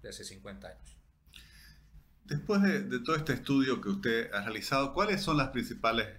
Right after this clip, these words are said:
Speaker 2: conclusiones a las cuales llega?
Speaker 1: Bueno, una de las principales conclusiones, y, y yo diría que además, este, propuestas, estimado Oscar, es que el país en algún momento tiene que darle fin al proceso de reforma agraria,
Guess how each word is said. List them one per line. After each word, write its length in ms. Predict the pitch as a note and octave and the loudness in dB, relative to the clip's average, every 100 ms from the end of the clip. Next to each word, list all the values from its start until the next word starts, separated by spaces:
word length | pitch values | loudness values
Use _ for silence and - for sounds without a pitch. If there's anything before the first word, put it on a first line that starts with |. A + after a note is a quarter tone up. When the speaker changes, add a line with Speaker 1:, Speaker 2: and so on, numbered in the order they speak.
| - | -10
Speaker 2:
conclusiones 680 | F#2 F2+ F#2+ - F#2+ F2+ | -8 -6 -6 -6 -4 -4
a 80 | E2+ | -6
las 120 | D#2 | -10
cuales 260 | - D#2 D2 | -12 -10 -8
llega? 320 | C#2+ A1 - - - _ - - - - _ - | -10 -12 -16 -20 -20 _ -20 -20 -20 -20 _ -16
Speaker 1:
Bueno, 160 | - | -10
una 160 | G#3 C#4 | -6 -2
de 60 | |
las 140 | A#3 D3 | 0 0
principales 520 | C#3 A#2+ - D#3+ D3 | -2 -4 -4 -2 -2
conclusiones, 800 | A2+ G2+ G#2 G2 C3 C3+ A#2 A2 | -4 -6 -8 -4 -2 0 -2 -6
y, 120 | G2 G2+ | -10 -16
y 100 | G#2 | -14
yo 140 | B2 | -8
diría 260 | A#2+ B2 A#2+ | -4 -4 -4
que 120 | G#2 | -8
además, 420 | F#2+ G#2 A#2 - | -8 -8 -10 -10
este, 400 | F#2+ - F#2 - | -14 -18 -18 -18
propuestas, 640 | - - - B2+ B2 - G#2 | -18 -12 -4 -4 -4 -10 -14
estimado 420 | F2+ G2 G2+ G#2 | -16 -16 -14 -14
Oscar, 360 | G#2 - A2 - - - - - - | -14 -12 -12 -12 -20 -20 -20 -20 -20
es 160 | A#2+ G#2+ | -14 -12
que 220 | C3+ B2 | -10 -10
el 140 | A#2+ | -12
país 340 | - D#3 F#3+ G3 | -4 0 0 0
en 100 | B2+ | -4
algún 200 | C#3 D3 | -2 2
momento 280 | D3 D3 - | 2 0 -4
tiene 260 | C3 C3 | -4 -6
que 160 | - G#2+ | -8 -14
darle 380 | B2 B2+ A#2+ G#2+ | -14 -14 -14 -16
fin 480 | - C#3+ D3+ C3 G#2+ | -4 0 2 0 -4
al 140 | G2+ | -12
proceso 380 | - - G#2+ G#2 | -14 -12 -10 -8
de 100 | G2 | -10
reforma 420 | F#2+ G2 G2+ F#2+ | -10 -8 -8 -6
agraria, 380 | F2+ F2+ E2 - | -8 -8 -10 -16